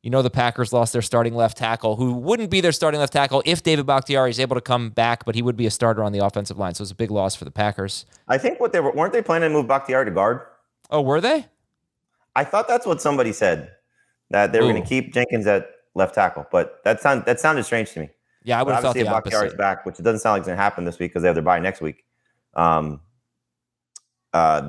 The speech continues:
Speaker 2: they, yeah, it's a, it's a whole, it's, it's a, it's a tough spot to have to fill, you know, play. He's played really well.
Speaker 1: Um, other injuries,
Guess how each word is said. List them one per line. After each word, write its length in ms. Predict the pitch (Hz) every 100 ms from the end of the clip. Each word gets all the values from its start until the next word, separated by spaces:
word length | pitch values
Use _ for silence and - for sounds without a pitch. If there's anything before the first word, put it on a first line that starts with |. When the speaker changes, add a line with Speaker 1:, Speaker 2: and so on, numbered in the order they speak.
| 69
Speaker 2:
they, 300 | 78 101 98
yeah, 220 | 92 95 73
it's 180 | -
a, 80 | 73
it's 180 | 101 -
a 60 | 92
whole, 180 | 90 -
it's, 320 | 92 - -
it's 160 | 87 -
a, 160 | 87 -
it's 160 | 87 -
a 80 | 82
tough 240 | - 90
spot 280 | - 82 -
to 80 | 76
have 120 | 78
to 80 | 78
fill, 360 | - 80 73 -
you 40 | 76
know, 60 |
play. 200 | 76 -
He's 100 | 107
played 180 | 104 127
really 160 | 113 101
well. 220 | 98 - _ _ _ _ _ _ _ _ _ _ _ _
Speaker 1:
Um, 500 | 175 175 175 170 165 165
other 260 | 165 180
injuries, 680 | 170 165 170 165 160 -